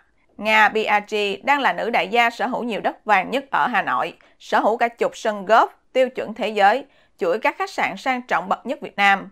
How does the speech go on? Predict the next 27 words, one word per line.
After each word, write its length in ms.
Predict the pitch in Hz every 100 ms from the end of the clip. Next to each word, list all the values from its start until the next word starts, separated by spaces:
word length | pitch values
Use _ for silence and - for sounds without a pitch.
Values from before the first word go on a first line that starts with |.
| _ _ -
như 180 | 208
khách 160 | 202 202
sạn 240 | - 165
năm 160 | 208 220
sao 280 | - 208 208
Houston, 480 | 233 214 - 208 226
Hà 120 | 175
Nội. 300 | 165 135 - _ _ _ _ _ _ -
Ngoài 240 | 190 202
ra, 380 | 196 233 226 220 -
bà 180 | 196
Nga 260 | 185 254 262
còn 180 | 254 185
sở 120 | -
hữu 180 | - 202
nhiều 280 | 226 190 180
bất 160 | 254
động 160 | - 185
sản 300 | - 147 220 -
ở 200 | 156 208
các 280 | 233 -
tỉnh 200 | - -
thành 200 | 247 -
khác. 280 | - 190 233 _ _ _ _
Theo 260 | - 208 208
tác 180 | 269 240
giả, 320 | 180 185